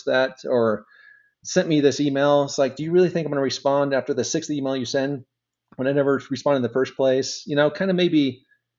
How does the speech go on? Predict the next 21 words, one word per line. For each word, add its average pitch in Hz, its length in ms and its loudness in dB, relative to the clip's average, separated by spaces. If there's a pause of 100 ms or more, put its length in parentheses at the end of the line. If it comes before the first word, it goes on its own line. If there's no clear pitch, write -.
consider 143 440 -2
that 123 360 -2
as 120 280 -4
a 120 100 0
way 123 360 0
to 123 240 -8
also 131 340 0
expand 120 520 -4
your 113 100 -2
knowledge 113 600 -4
in, 127 220 -8
or 131 180 6
expand, 135 520 -4
expand 135 500 -6
your, 117 420 0 (360)
uh, 123 120 0
you 123 200 -2
know, 117 160 -2
coaching 127 340 -2
and 113 80 0
mentoring 113 460 -2